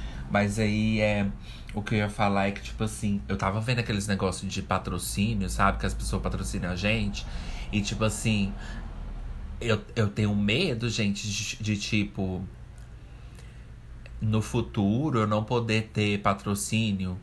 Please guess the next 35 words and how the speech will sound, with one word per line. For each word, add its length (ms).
sabe? 600
Porque 420
eu 260
tava 260
vendo 240
uma 160
coisa 360
lá 460
que 100
eles 260
falaram, 420
não 280
que 100
vamos 320
mudar 280
alguma 320
coisa, 540
não 280
vai. 440
Mas 520
eu 60
tava 280
vendo 240
lá 260
que, 120
tipo, 320
dependendo 520
do 60
jeito 300
que 100
é 80
seu 200
podcast 600
ou 80
seu, 400